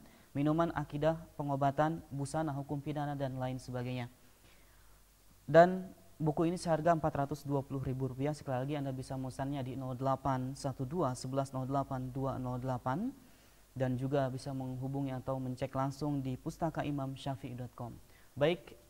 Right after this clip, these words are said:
selanjutnya kita akan membacakan pesan singkat yang telah Anda kirim. Mungkin pesan singkat ini adalah, eh, pesan singkat,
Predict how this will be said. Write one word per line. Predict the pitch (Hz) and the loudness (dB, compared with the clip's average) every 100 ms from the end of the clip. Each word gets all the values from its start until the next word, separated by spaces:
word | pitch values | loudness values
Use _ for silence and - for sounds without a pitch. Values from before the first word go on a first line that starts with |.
| - | -18
selanjutnya | - 165 165 170 190 185 | -2 4 4 2 0 2
kita | 175 165 | 4 4
akan | 180 180 180 | 2 0 0
membacakan | 165 151 151 151 156 | 0 0 0 -2 -4
pesan | 143 143 135 | -4 -6 -6
singkat | 143 139 139 | -6 -6 -6
yang | 131 127 | -8 -4
telah | 135 127 | -6 -6
Anda | 127 127 | -8 -8
kirim. | 131 127 139 226 - - - - - - - - - - - 127 | -6 -4 -4 -6 -10 -20 -20 -20 -20 -20 -20 -20 -20 -20 -8 -4
Mungkin | 131 156 160 | 0 0 0
pesan | 156 147 143 | 0 -2 -2
singkat | 143 139 139 | -4 -6 -2
ini | 147 | -4
adalah, | 143 139 135 135 - - - - - - | -2 -2 -4 -6 -14 -20 -20 -20 -20 -6
eh, | 131 131 131 | -2 0 -2
pesan | 139 135 | -4 -4
singkat, | 143 139 147 | -4 -2 -4